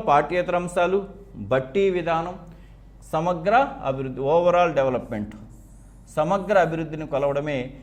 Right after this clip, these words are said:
నిరంతర సమగ్ర మూల్యాంకనం యొక్క ప్రధానమైనటువంటి ఉద్దేశంగా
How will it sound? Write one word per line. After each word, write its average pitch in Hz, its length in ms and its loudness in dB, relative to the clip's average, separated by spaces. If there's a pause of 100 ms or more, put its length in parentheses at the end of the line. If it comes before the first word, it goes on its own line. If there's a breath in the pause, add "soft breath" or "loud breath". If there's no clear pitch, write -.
(180 loud breath)
నిరంతర 180 380 -4 (120)
సమగ్ర 143 320 -8 (120)
మూల్యాంకనం 135 640 -6
యొక్క 120 180 -12 (420)
ప్రధానమైనటువంటి 131 920 -6
ఉద్దేశంగా 113 500 -10